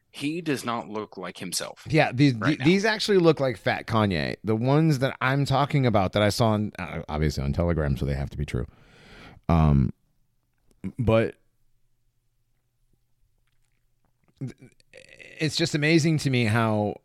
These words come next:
Speaker 2: uh, uh, it's not the same guy. Cl-, it's not the same guy at all. And I, where is it? Where's Nude Emperor's channel? That's the guy.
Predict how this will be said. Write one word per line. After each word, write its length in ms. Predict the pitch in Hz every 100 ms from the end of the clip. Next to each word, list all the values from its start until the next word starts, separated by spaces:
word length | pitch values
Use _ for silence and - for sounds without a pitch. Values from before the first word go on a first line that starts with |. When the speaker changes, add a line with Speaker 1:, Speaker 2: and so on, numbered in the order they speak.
| -
Speaker 2:
uh, 120 | 87 -
uh, 320 | 117 104 117 110 -
it's 500 | 110 117 117 123 165
not 120 | 160
the 60 | -
same 140 | 208
guy. 320 | 220 240 165 -
Cl-, 140 | - 202
it's 120 | 185
not 120 | 226
the 60 | -
same 160 | 220 208
guy 120 | 214
at 100 | 208
all. 220 | 233 -
And 100 | 139
I, 200 | 139 143
where 480 | 131 104 - 143 131
is 140 | 101
it? 100 | 90 - - -
Where's 240 | 180 220
Nude 220 | 190 170
Emperor's 420 | 131 113 92 80 -
channel? 320 | 80 71 71
That's 220 | 107 -
the 80 | 107
guy. 260 | 85 80